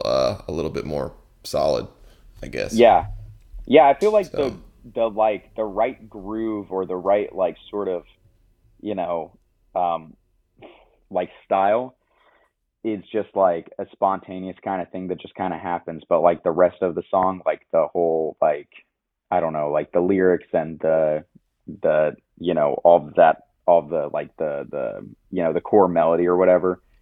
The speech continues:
Speaker 2: is, like, something that just, for me at least, it takes so long, it's kinda aggravating, you know? And I, but,
Speaker 1: Hmm.
Speaker 2: um,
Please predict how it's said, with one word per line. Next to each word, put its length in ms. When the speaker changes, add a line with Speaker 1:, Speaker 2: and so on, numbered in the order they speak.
Speaker 2:
is, 240
like, 320
something 440
that 160
just, 280
for 100
me 200
at 140
least, 280
it 120
takes 300
so 200
long, 340
it's 140
kinda 200
aggravating, 680
you 80
know? 240
And 140
I, 140
but, 200
Speaker 1:
Hmm. 20
Speaker 2:
um, 340